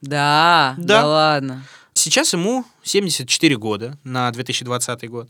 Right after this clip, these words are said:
Speaker 1: А где он сидит?
Speaker 2: А,
Speaker 1: В какой
Speaker 2: он,
Speaker 1: тюрьме?
Speaker 2: э, сидит, э, в своём родном штате, в Эльдорадо, тюрьма Эльдорадо, в одиночной камере. Это было сделано, кстати, для того, чтобы обезопасить его от других заключённых и других заключённых от него.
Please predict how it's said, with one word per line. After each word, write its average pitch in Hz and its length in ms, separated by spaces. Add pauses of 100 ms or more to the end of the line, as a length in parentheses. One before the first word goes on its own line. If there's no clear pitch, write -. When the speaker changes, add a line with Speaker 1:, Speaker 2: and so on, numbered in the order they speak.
Speaker 1:
А 143 100
где 143 220
он 139 240
сидит? - 240
Speaker 2:
А, 131 260
Speaker 1:
В - 0
какой 127 160
Speaker 2:
он, 196 120
Speaker 1:
тюрьме? 170 440
Speaker 2:
э, - 40
сидит, 139 580
э, 127 220
в 120 60
своём 135 340
родном 107 300
штате, 113 420
в 131 100
Эльдорадо, 107 600 (100)
тюрьма 127 320
Эльдорадо, 113 520 (180)
в 120 80
одиночной 160 400
камере. 107 320 (160)
Это 180 180
было 147 280
сделано, 156 360
кстати, 135 320
для 120 120
того, 139 200
чтобы 127 320 (240)
обезопасить 139 680
его 185 240
от - 140
других 120 340
заключённых 104 580 (320)
и - 80
других 185 360
заключённых 196 600
от 123 140
него. 104 340